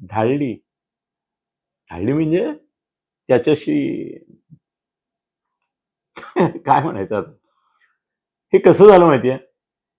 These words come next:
की आढळराव पाटील शिवसेनेमध्ये होते. त्यांचा पराभव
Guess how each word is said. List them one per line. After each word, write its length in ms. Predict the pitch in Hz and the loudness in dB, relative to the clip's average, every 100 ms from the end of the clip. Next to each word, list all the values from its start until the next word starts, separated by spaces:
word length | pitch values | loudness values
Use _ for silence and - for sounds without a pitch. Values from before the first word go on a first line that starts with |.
| _ _ _ _ _ - | _ _ _ _ _ -2
की 500 | 185 190 202 196 - | 2 4 4 2 4
आढळराव 500 | 139 156 170 170 170 | 6 8 10 10 8
पाटील 280 | 156 139 147 | 4 2 -2
शिवसेनेमध्ये 720 | - 110 101 101 95 90 85 | 0 -2 -2 -8 -8 -8 -8
होते. 260 | 82 - _ _ _ _ _ _ _ _ _ _ _ _ _ _ _ _ - | -10 -18 _ _ _ _ _ _ _ _ _ _ _ _ _ _ _ _ 0
त्यांचा 360 | 135 135 175 | 0 6 6
पराभव 640 | 165 143 131 123 113 139 | 6 6 6 6 4 0